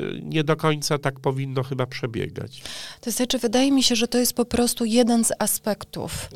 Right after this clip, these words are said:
Speaker 2: e, tego doświadczenia i oczywiście nie chcę przez to powiedzieć, że,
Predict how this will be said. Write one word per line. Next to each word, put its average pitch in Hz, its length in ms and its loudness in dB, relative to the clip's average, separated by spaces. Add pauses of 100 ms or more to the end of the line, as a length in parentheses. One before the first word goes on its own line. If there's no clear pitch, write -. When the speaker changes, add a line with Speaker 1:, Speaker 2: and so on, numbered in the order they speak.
(340)
Speaker 2:
e, 202 340 -2
tego 208 260 -4
doświadczenia 196 880 0
i 214 140 -2
oczywiście 208 560 0
nie 220 120 0
chcę 208 160 -4
przez - 180 0
to 208 120 -4
powiedzieć, 196 580 -2
że, 190 500 0